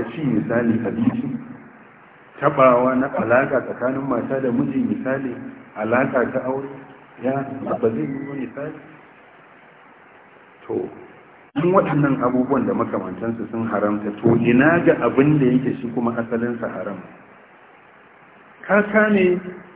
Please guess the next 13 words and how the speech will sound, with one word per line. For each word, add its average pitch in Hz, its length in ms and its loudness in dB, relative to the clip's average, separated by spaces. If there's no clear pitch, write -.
kana 180 240 4
ƙoƙarin 156 560 2
ki 135 120 -8
kiyaye 143 240 6
mutuncin 131 500 0
azumin 123 380 -2
ka, 117 160 -6
ka 127 240 0
ƙi 139 80 -2
yin 131 240 2
karya 117 320 6
a 101 160 -4
cikin 113 400 -4